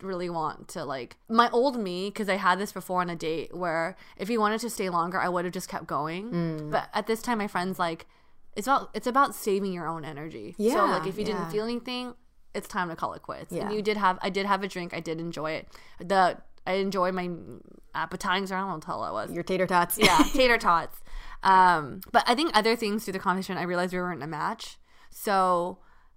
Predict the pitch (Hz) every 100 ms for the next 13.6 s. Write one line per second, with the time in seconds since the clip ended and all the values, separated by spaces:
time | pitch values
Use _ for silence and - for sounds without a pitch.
0 | - 233 - - - 233 294 294 262 214
1 | 214 202 196 190 180 196 196 180 - 202
2 | 202 196 185 175 - 143 175 190 240 240
3 | 262 269 247 - 190 180 170 156 165 160
4 | 226 208 - - - 247 254 226 214 220
5 | - - - 220 233 220 202 185 180 151
6 | - - 202 190 185 190 170 190 190 185
7 | 175 - 202 208 190 180 - 240 277 262
8 | 254 202 190 196 196 208 196 175 185 170
9 | - 123 147 - 180 - 139 85 - -
10 | - - - - - - 285 320 349 302
11 | 285 226 - - - 226 233 214 208 196
12 | 190 - 202 220 233 - 277 269 262 196
13 | - 185 180 175 139 -